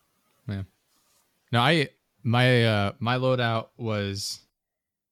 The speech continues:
Engineer. I liked seeing where things were. Uh, perk two, I didn't even have on because I used, um,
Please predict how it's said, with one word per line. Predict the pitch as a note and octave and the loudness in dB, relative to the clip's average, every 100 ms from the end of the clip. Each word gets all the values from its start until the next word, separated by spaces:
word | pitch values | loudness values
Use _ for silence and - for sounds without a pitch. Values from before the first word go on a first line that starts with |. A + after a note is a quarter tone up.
| _ | _
Engineer. | C3 C3+ C3+ A#2 A2 A#2 A#2 _ _ _ | -2 0 0 -2 -2 -4 -6 _ _ _
I | A#2+ | -8
liked | G#2+ A2 - | -4 -2 -2
seeing | A#2 G#2+ | 0 0
where | G#2+ | 0
things | G2 A2 G2+ | -2 -2 -2
were. | G#2 G#2 G2+ _ _ _ _ _ - | -4 -6 -8 _ _ _ _ _ -6
Uh, | G#2+ | -4
perk | G2 - E3 | -4 -4 -6
two, | - D3+ E3+ | -2 -2 0
I | A#2 | -2
didn't | A#2+ B2+ | -2 -2
even | A#2 | -2
have | G#2 A2+ G#2 | -2 -4 -2
on | G2 G#2+ C#3 - | -4 -4 -6 -8
because | A2 - A#2 A2+ G#2+ G2+ - _ _ _ _ _ _ | -12 -6 -4 -4 -6 -8 -12 _ _ _ _ _ _
I | A#2 A#2+ | -6 -4
used, | A#2+ A#2 A2+ A2+ G#2+ - - | -2 -4 -6 -8 -10 -14 -10
um, | A2+ G2+ G2+ G2 F#2+ F#2+ | -6 -4 -4 -6 -8 -12